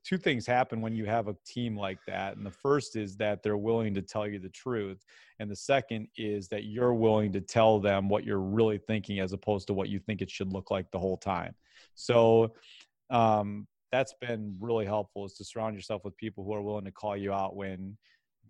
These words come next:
when you don't, they don't think the idea is good, or when they think you're being a jerk about the idea. So, and, uh, you know, and that happens here too. I, I just get so focused on some things from time to time that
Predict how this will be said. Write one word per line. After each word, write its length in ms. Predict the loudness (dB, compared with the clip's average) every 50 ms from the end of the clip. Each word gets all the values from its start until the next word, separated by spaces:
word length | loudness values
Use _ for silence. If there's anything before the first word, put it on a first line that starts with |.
| _
when 260 | -4 -2 -2 0 -2 -4
you 80 | -4 -4
don't, 200 | -4 -6 -6 -6 _ -4
they 80 | -4
don't 180 | -2 -4 -4 -4
think 160 | -4 -6 -4 -2
the 80 | -2
idea 320 | -2 -2 -2 -2 -2 -2 -2
is 120 | -2 -4
good, 440 | 0 4 4 6 6 4 2 -2 -6 -10 _ -14 -10 -4
or 480 | 0 4 6 8 8 8 8 8 6 6
when 140 | 4 2 2
they 100 | 2 2
think 240 | 0 0 0 0
you're 80 | -2 -2
being 200 | 0 0 0 0
a 40 | -2
jerk 360 | -4 -4 -2 -2 -2 -2 -4
about 240 | -4 -4 -4 -4 -4
the 120 | -6 -6 -4
idea. 460 | -4 -4 -4 -4 -4 -4 -4 -4 -6 -12 -18 -12
So, 240 | -10 -8 -8 -8 -10 -14 -16 _ _ _ _ _ _ _ _ _ _ _ _ _ 0
and, 220 | 0 2 0 0 -4 _ -6
uh, 60 | -4 -4 -4 -6 -8 -10 _ _ _ _ _ -14
you 100 | -10 -8
know, 260 | -6 -6 -6 -8 -10 _ _ _ -8
and 120 | -2 4
that 160 | 4 6 6
happens 460 | 6 4 4 4 4 2 0 0 -2 -2
here 240 | 0 0 0 0
too. 240 | 0 2 4 6 6
I, 160 | 6 6 4 0 -4 -2
I 340 | 2 4 4 6 6 6 4
just 160 | 4 2 0
get 140 | -2 -4 -2
so 160 | 0 0 0
focused 500 | 2 2 2 2 2 2 -2 -6 -4 -2
on 120 | -2 -2 -2
some 180 | -4 -8 -6
things 280 | -4 -2 -2 -2 -4 -4
from 140 | -6 -6 -4
time 240 | -2 0 0 0
to 60 | -2 -2
time 320 | -2 0 0 0 0 2
that 240 | 2 2 0 0